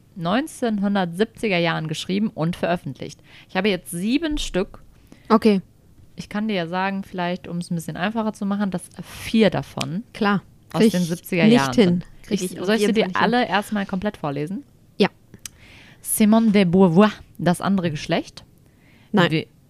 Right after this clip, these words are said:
Speaker 1: okay. Verena Stephan, Häutungen. Anja Meulenbelt, Die Scham ist vorbei.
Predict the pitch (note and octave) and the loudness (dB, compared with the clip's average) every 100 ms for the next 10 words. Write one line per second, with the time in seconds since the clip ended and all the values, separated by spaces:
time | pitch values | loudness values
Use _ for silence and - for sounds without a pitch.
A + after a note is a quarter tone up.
0 | _ _ - E3+ - F#3+ B3+ B3+ F3+ F3+ | _ _ -12 -10 -6 -6 -6 -2 0 4
1 | G3 F#3 F3 - F#3+ - A3 G#3+ C#4+ F#4 | 4 4 2 0 -2 0 -2 -2 -4 -10
2 | _ - E3 E3 G#3+ A#3 G4 - _ _ | _ -6 -4 -2 -2 -4 -6 -14 _ _
3 | _ _ _ _ _ _ _ _ _ _ | _ _ _ _ _ _ _ _ _ _
4 | _ - F#3+ A3 G3 E3+ E3 F#3 A#3+ A3+ | _ -4 0 2 2 2 0 0 0 0
5 | A#3+ E4 G4+ - - - F#3 - F#3+ F#3+ | 0 -2 -6 -12 -16 -6 -6 -2 -2 0
6 | F3+ - D#3+ D3+ E3 D4+ | -4 -6 -6 -4 -2 -4